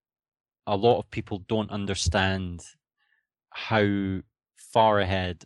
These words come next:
of other games they are in terms of, I'm not talking about the stories Miyazaki comes up with, just the techniques they use. Um, and it all revolves around the integrity of the game itself and the integrity of the game world, how much it all fits together and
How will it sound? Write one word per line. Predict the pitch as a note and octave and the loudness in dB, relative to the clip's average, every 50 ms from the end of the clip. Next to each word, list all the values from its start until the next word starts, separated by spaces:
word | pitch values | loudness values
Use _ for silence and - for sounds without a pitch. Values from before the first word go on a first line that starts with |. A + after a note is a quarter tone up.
| - - | -18 -10
of | F2+ F#2 | -6 -6
other | F#2+ F2 F#2+ | -4 -4 -4
games | F2 F#2+ F2+ F2+ F2+ F2 - | -6 -6 -6 -6 -8 -10 -8
they | - F#2+ F2+ | -4 -4 -2
are | F2+ F2 F2 F2 E2+ E2+ - - | 0 0 0 0 -2 -4 -4 -8
in | G2 F#2 | -10 -4
terms | - - - - G2 F#2+ F#2 F2+ | -2 0 0 0 -2 -4 -4 -6
of, | F#2+ F#2 - _ - - - _ _ _ _ _ _ _ _ _ | -8 -8 -8 _ -20 -20 -20 _ _ _ _ _ _ _ _ _
I'm | G#2 G2 F#2+ | -6 -4 -2
not | G#2 B2 C#3+ D#3 - | 0 0 0 0 0
talking | - C#3+ C3+ A#2 - - A2 | -2 -2 -2 -2 -2 -4 -4
about | G#2 G2+ G#2 G2+ G2+ G2+ | -2 0 0 0 0 -2
the | - | -4
stories | F#2+ - - - A2 A2+ A#2+ A#2 G#2+ - | -10 -8 -6 -4 -2 0 0 0 -2 -2
Miyazaki | A#2 A2+ A2+ G#2 G#2+ A2 G#2+ - A2 G2+ | -4 -4 -2 -2 -2 -2 -2 -4 -8 -4
comes | - A2+ G#2+ G2+ G#2+ | -2 -2 0 2 0
up | G#2+ F#2 | 0 0
with, | F#2 G2+ F2+ - - - - | 0 -4 -8 -8 -12 -12 -8
just | - B2 - - | -8 -6 -6 -4
the | A#2 G2 | -6 -8
techniques | - - - G2 F2 - G2 G2 F#2+ - _ - - - - - E2+ | -4 -2 -2 -2 -2 -4 -8 -10 -10 -12 _ -16 -16 -16 -16 -16 -8
they | F2 G2 F#2 | -4 -2 -2
use. | F#2 F#2 F2+ F2 E2+ D#2+ - - - - - - - - _ _ - | -2 -2 -2 -2 -4 -6 -8 -12 -14 -18 -20 -20 -20 -20 _ _ -4
Um, | F#2 F2+ F#2 F#2 F2+ F2+ F2 F2 - - - - - _ _ _ - | -4 -2 -2 -4 -4 -6 -8 -10 -12 -16 -20 -20 -20 _ _ _ -2
and | G2+ G2 | -2 0
it | G#2 - | 0 -2
all | - A#2+ A#2+ B2 B2+ A#2+ | 0 2 4 4 6 4
revolves | A#2+ A#2 G2+ A2 G#2+ G#2+ F#2+ F#2+ G2+ | 2 2 2 2 2 0 0 0 -2
around | G2 F#2+ F#2 F#2 | 0 0 0 -2
the | F#2+ F#2+ | -2 -2
integrity | F#2 F2+ - A2 G#2 G2 G2 F#2+ - - G#2 | -2 0 2 2 2 2 0 -2 -2 -2 -4
of | F#2+ F#2+ | -4 -4
the | G2+ | -4
game | - G#2 G2+ G2+ | -4 -4 -4 -4
itself | G2 - - A#2+ A#2 G#2+ - - | -4 -4 -2 0 0 0 -2 -6
and | F#2 F2+ | -6 -6
the | F#2 F#2 F2+ F#2 | -4 -4 -4 -6
integrity | F2+ E2+ - G#2+ G#2 F#2 F2 - G2 | -4 -2 0 0 0 0 -2 -6 -8
of | E2+ E2 | -6 -8
the | F#2+ E2+ | -10 -6
game | - G2+ G2 F#2+ F#2 | -4 -4 -4 -2 -2
world, | F#2 G2+ G2+ F#2+ F2 E2+ F2 - - | 0 0 2 2 0 -2 -4 -6 -6
how | F#2+ F#2+ | -6 -6
much | F#2+ F#2+ - - - | -4 -6 -8 -8 -6
it | - | -4
all | - G2 F#2+ | -4 -4 -4
fits | - - - - - - - | -4 -6 -8 -8 -6 -10 -10
together | - G#2+ G2 F#2+ F#2+ G2 F2+ F2+ F2 F2+ F2+ - | -8 -4 0 2 2 2 2 2 0 -2 -4 -8
and | G2+ F#2+ F#2 F2+ F2 | -8 -8 -8 -8 -10